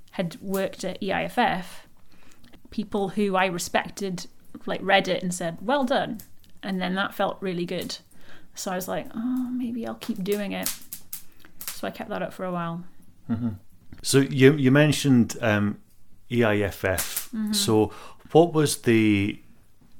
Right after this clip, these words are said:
Speaker 2: what was the inroad there for you, and how, how, how did things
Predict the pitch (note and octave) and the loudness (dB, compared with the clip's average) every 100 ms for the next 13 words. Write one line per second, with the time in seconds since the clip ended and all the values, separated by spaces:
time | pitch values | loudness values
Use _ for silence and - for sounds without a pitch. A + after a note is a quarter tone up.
0 | - D#3+ D3+ - B2 - A#2 A#2+ A2 A2+ | 0 0 2 0 0 4 4 6 6 6
1 | A2 G#2+ - - - F#2 G#2+ G#2 G2+ - | 6 2 -2 -12 -6 4 6 6 2 -2
2 | - - G2+ G2 F#2+ F#2 F2+ F2 - - | -4 2 4 4 0 0 0 0 0 2
3 | A#2+ G#2 A2 A2+ G2+ - G2 F#2+ F2+ | 2 4 2 2 0 -2 -2 -2 -4